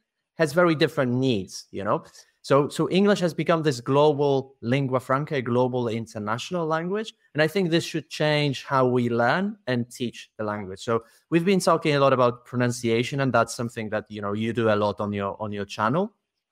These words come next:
So if we take the example of learning or teaching pronunciation,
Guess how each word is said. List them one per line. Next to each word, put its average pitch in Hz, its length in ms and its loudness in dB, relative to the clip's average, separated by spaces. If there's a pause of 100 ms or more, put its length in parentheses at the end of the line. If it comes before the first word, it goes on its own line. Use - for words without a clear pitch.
(260)
So 156 220 2
if 156 180 0
we 170 140 2
take 147 320 0
the 131 100 2
example 120 360 0
of 110 120 -4
learning 117 340 2
or 110 80 -2
teaching 113 380 -8
pronunciation, 110 840 -2